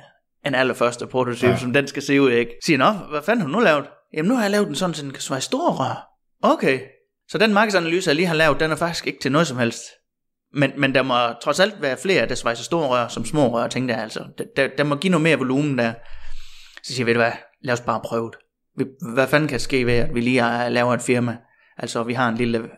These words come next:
Speaker 1: et lille hjørne et eller andet sted og bygger en maskine. Det kan der ikke ske noget ved." Så ja, så det var egentlig starten på det.
Speaker 2: Ej, hvor fedt. Jeg har ikke mødt ham, men jeg kan også sådan huske det fra Løvens Hule og sådan noget.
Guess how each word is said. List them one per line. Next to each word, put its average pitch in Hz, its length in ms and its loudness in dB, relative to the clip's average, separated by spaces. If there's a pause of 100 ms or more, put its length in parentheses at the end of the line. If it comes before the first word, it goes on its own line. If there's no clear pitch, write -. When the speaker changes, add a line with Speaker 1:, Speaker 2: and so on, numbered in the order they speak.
(180)
Speaker 1:
et 123 100 -6
lille 123 180 2
hjørne 123 240 2
et - 40 0
eller 117 120 0
andet 117 100 -2
sted 135 180 4
og 120 60 2
bygger 139 200 4
en 120 60 0
maskine. 127 340 -2
Det - 120 -10
kan 131 120 2
der 135 60 2
ikke 131 120 0
ske 135 120 -6
noget 127 180 -2
ved." 131 100 0 (1500)
Så 269 60 -2
ja, 226 100 4 (260)
så 185 140 -4
det 233 80 6
var 226 60 2
egentlig 185 180 2
starten 185 300 0
på 202 120 -4
det. 185 80 -4 (280)
Speaker 2:
Ej, 101 120 -2
hvor 87 120 0
fedt. 90 240 0 (560)
Jeg 117 120 2
har 123 80 4
ikke 127 200 -2
mødt 127 100 2
ham, 123 140 4 (440)
men 117 140 -2
jeg 113 80 4
kan 120 100 2
også 120 120 2
sådan 120 220 0 (120)
huske 123 340 -2
det 113 80 0
fra 113 120 2
Løvens 113 300 0
Hule 123 280 2
og 117 60 2
sådan 117 140 0
noget. 101 180 0